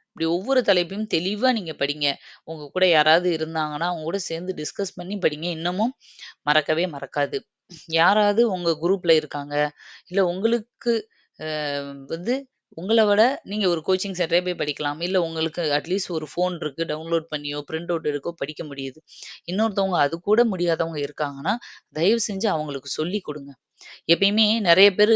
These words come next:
இந்த டி என் பி எஸ் சில படிக்கிறவங்களோட மனப்பான்மை தப்பா இருக்கிறதுக்கு காரணம் என்னன்னா, இப்ப இன்னொருத்தருக்கு சொல்லி கொடுத்தா, நம்மளே நம்மளோட காம்படிட்டருக்கு சொல்லி கொடுத்துட்டோமே, நம்மளே அவங்கள வந்து உருவாக்கி விட்டுட்டோமே அப்படின்னு நீங்க நினைக்கிறீங்க. அது கிடையாது.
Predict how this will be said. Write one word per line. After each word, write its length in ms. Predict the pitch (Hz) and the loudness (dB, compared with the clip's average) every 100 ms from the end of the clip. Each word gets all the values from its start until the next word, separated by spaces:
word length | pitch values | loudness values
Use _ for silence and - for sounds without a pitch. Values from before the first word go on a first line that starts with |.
| 180 | 2
இந்த 200 | 165 147 | 0 -2
டி 160 | 147 185 | -2 -4
என் 140 | 208 | -2
பி 80 | 185 | -2
எஸ் 100 | 165 | -2
சில 140 | 165 | -2
படிக்கிறவங்களோட 800 | 156 151 160 156 151 147 143 143 | -2 -2 0 -2 0 0 0 -2
மனப்பான்மை 680 | 139 170 185 175 165 156 - _ | -2 -2 -4 -6 -6 -8 -10 _
தப்பா 360 | - 147 - 208 | -6 -4 6 8
இருக்கிறதுக்கு 420 | 180 160 147 147 | 8 4 -2 -4
காரணம் 400 | - 139 147 143 | -2 -2 -2 -8
என்னன்னா, 400 | 139 151 143 131 170 233 - - - - | -8 -6 -4 -2 -2 -4 -12 -16 -16 -10
இப்ப 180 | - | 0
இன்னொருத்தருக்கு 640 | 196 185 247 254 233 202 180 | 0 2 2 4 4 2 -2
சொல்லி 260 | 160 175 | -2 -2
கொடுத்தா, 400 | 202 180 147 147 160 196 - _ | -2 -4 -6 -6 -6 -8 -18 _
நம்மளே 360 | 156 185 240 277 | -4 2 4 6
நம்மளோட 420 | 240 202 190 175 | 6 4 6 6
காம்படிட்டருக்கு 760 | 170 170 190 175 175 170 160 160 | 4 2 0 -4 0 -2 -2 -6
சொல்லி 140 | 160 | -6
கொடுத்துட்டோமே, 540 | 156 160 147 147 143 143 - _ - - | -6 -10 -8 -10 -6 -8 -10 _ -20 -8
நம்மளே 380 | 160 190 226 247 | -4 0 2 2
அவங்கள 340 | 208 190 175 | 2 0 0
வந்து 260 | 165 175 180 | 0 -2 0
உருவாக்கி 420 | 180 185 180 175 | 6 6 6 0
விட்டுட்டோமே 480 | 151 143 147 147 147 - | -6 -6 -8 -10 -14 -14
அப்படின்னு 340 | 143 151 165 | -12 -4 -4
நீங்க 220 | 180 151 143 | -4 -10 -8
நினைக்கிறீங்க. 460 | 143 156 156 143 143 _ _ - - - | -10 -8 -8 -8 -12 _ _ -20 -20 -18
அது 200 | - 139 | -8 -6
கிடையாது. 440 | 135 139 151 151 | -2 4 4 4